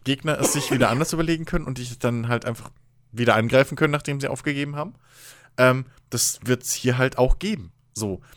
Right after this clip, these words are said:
Die K I wird je nach Situation sich entscheiden können, ob sie dich wieder angreift, wenn du sie nicht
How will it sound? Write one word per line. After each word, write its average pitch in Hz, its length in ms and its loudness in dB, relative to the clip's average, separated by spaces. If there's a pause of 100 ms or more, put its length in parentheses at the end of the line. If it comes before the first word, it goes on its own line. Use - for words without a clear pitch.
(120)
Die 113 60 -6
K 147 180 2
I 147 280 -2
wird 143 420 4 (480)
je 123 160 2
nach 190 180 2
Situation 170 760 2 (340)
sich 147 360 -6
entscheiden 196 580 2
können, 131 340 2 (840)
ob - 280 2
sie 147 220 2
dich 147 280 -6
wieder 139 300 2
angreift, 151 440 0
wenn 131 180 4
du 139 80 -2
sie 135 160 -2
nicht 135 320 -6